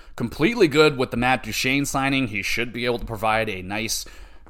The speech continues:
at least you would think, like, fifty, sixty points. So at three million dollars, that's a, that's a good, that's slam dunk. I like that a lot. And they add Craig Smith for one year, one million dollars. Kind of a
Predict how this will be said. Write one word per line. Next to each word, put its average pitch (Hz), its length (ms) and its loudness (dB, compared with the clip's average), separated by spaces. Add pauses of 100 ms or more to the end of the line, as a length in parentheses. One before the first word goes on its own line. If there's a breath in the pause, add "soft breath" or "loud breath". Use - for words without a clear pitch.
(160)
at 120 160 -4
least 160 440 0
you 240 80 4
would 233 160 2
think, 247 260 2
like, 214 160 4
fifty, 202 300 0
sixty 170 340 -4
points. 127 420 2
So 113 180 2
at 110 100 0
three 202 180 -4
million 139 360 4
dollars, 104 340 2
that's - 180 -4
a, 101 40 -10 (120)
that's 139 240 4
a 120 40 -4
good, 110 200 -2
that's 123 200 2
slam 120 280 0
dunk. 92 260 -2
I 107 100 2
like 104 260 0
that 101 260 0
a 92 60 -6
lot. 113 520 0 (280 loud breath)
And 247 280 4
they 165 120 8
add 120 180 2
Craig 123 280 0
Smith 131 280 0
for 113 220 -2
one 104 340 0
year, 123 400 0
one 101 320 -2
million 165 320 2
dollars. 139 480 6
Kind 131 360 -2
of 147 120 2
a 156 380 6